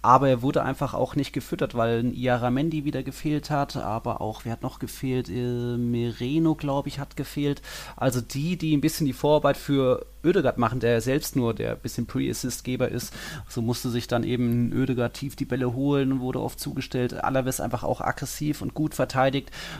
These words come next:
und so kam einfach wenig nach vorne. Willian José war da, pf, ja, hoffnungslos verloren. Ishak später auch, als er eingewechselt wurde.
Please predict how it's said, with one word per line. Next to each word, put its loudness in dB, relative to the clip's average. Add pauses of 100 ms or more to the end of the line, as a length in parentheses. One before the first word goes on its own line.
und -2
so 0
kam 2
einfach 0
wenig 2
nach 0
vorne. 2
Willian 2
José -2
war 2
da, 0
pf, -14
ja, 0 (140)
hoffnungslos 0
verloren. 0
Ishak -2
später 0
auch, 2
als -2
er 0
eingewechselt -4
wurde. 2